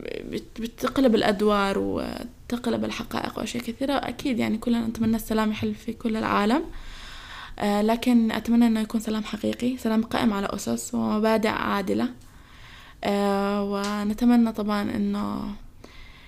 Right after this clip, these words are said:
غزة ربنا يفرج عليها و-، وأن تنتصر القضية الفلسطينية يومًا ما، وربنا يعينهم ويرحم من توفى منهم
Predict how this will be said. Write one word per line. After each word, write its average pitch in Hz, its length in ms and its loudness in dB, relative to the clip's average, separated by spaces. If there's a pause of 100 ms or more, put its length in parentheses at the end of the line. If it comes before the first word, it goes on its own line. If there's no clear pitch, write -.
(540)
غزة 208 360 6
ربنا 202 380 2
يفرج 196 440 -2
عليها 196 640 0
و-، - 400 -4 (540)
وأن 208 420 0
تنتصر 220 400 2
القضية 196 320 -2
الفلسطينية 208 880 -2
يومًا 214 240 0
ما، 233 340 0 (640)
وربنا 196 840 0
يعينهم 208 680 0
ويرحم 208 840 -4
من 196 160 -2
توفى 196 320 -4
منهم 202 560 -2